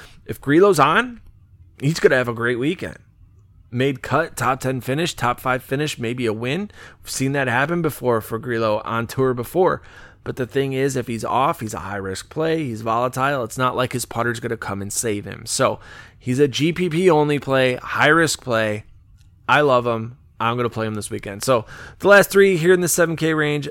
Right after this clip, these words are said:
Fratelli, Glover, and J T Poston. All three of these guys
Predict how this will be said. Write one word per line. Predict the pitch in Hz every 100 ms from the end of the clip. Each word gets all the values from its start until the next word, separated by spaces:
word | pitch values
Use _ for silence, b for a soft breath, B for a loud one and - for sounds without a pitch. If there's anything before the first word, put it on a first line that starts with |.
| -
Fratelli, | - 156 - 156 151 151 - -
Glover, | 117 127 135 143 143
and | - 120
J | 123 131
T | - 123
Poston. | - 131 131 147 143 139 B B B B B - - _ _ 139
All | 180 190
three | 175 180
of | 170
these | 170 147
guys | 165 156 151 151 135